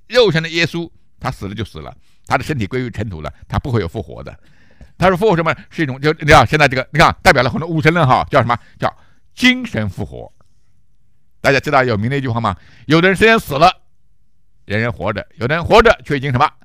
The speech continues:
死了。这种哲学概念哈，玩得很厉害的。就是说，那我们不是这个概念，我们耶稣基督真实的肉身埋葬，对不对？耶稣也真实的身体跟灵魂什么？都复活了，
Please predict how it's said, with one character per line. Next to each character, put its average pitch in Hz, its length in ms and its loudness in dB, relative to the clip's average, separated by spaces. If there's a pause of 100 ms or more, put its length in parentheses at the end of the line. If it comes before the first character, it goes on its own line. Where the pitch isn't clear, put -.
(560)
死 - 200 -14
了。 90 220 -2 (100)
这 160 100 0
种 120 120 -4
哲 147 140 -2
学 127 160 0
概 131 200 4
念 123 160 0
哈， 101 120 0
玩 101 200 -2
得 135 60 2
很 104 120 -2
厉 135 120 0
害 98 140 0
的。 76 140 -12 (600)
就 156 80 -6
是 151 40 -4
说， 147 140 -4 (180)
那 214 120 6
我 120 140 2
们 104 120 -4
不 120 120 -2
是 117 80 -8
这 95 100 -8
个 95 60 -2
概 85 160 -2
念， 78 180 -10 (380)
我 - 80 -8
们 175 160 -4
耶 208 100 2
稣 185 120 -4
基 190 100 -6
督 196 80 -4 (100)
真 285 400 -2
实 - 160 -10
的 127 160 -12 (640)
肉 160 200 -2
身 92 260 -4
埋 87 200 -6
葬， 92 260 -6 (220)
对 147 80 2
不 151 80 4
对？ 123 240 0 (340)
耶 202 160 4
稣 185 120 -2
也 151 140 -2
真 277 260 0
实 190 100 -4
的 160 160 -4 (340)
身 190 220 0
体 123 80 0
跟 120 120 -4
灵 135 120 -2
魂 123 120 2
什 117 40 0
么？ 123 140 4 (1500)
都 85 200 -12
复 92 160 -16
活 58 260 -18
了， 82 160 -20